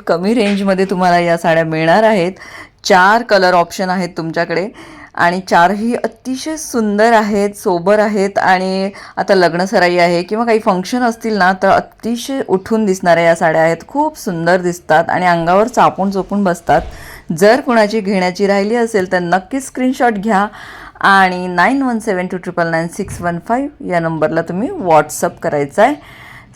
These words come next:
साडीची प्राईस अतिशय कमी ठेवण्यात आलेली आहे. तर साडीची किंमत मी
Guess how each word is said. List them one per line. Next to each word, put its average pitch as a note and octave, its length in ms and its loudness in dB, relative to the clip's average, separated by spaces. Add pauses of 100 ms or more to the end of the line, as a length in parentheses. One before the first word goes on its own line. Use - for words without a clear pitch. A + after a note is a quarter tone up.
साडीची A#3+ 520 2
प्राईस F#3 500 0 (100)
अतिशय B3 520 -8
कमी G#3+ 340 -4
ठेवण्यात F3+ 440 -2
आलेली D#3+ 320 0
आहे. E3 300 0 (720)
तर B3 100 2
साडीची G#3 520 2
किंमत G#3+ 360 -2 (120)
मी G3+ 120 -4